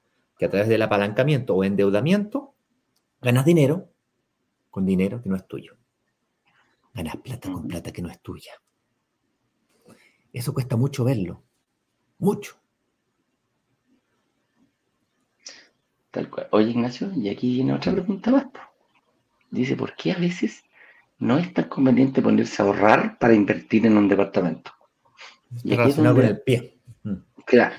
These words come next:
Speaker 2: y aquí
Speaker 1: Dale,
Speaker 2: está
Speaker 1: te dejo.
Speaker 2: cuando nosotros lo que pensamos rápidamente es que tiene que estar el pie listo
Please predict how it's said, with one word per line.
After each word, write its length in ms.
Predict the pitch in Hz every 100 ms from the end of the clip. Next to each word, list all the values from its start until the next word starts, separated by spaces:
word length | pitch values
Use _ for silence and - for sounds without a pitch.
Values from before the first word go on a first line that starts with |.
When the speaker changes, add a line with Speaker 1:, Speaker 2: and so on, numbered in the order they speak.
| -
Speaker 2:
y 60 |
aquí 40 | 104
Speaker 1:
Dale, 160 | 127
Speaker 2:
está 320 | 131 - 147 120
Speaker 1:
te 60 |
dejo. 180 | 127 131
Speaker 2:
cuando 220 | 127 120 -
nosotros 500 | 107 135 147 143 - - - _ -
lo 160 | 117
que 100 | 107
pensamos 580 | 107 104 - 135 107 98
rápidamente 1120 | 95 104 110 107 104 98 104 131 131 262 285 _
es 140 | 202
que 100 | -
tiene 240 | - 107 104
que 60 |
estar 200 | 98 -
el 140 | 98 90
pie 200 | 110 120
listo 520 | 107 107 - 147 175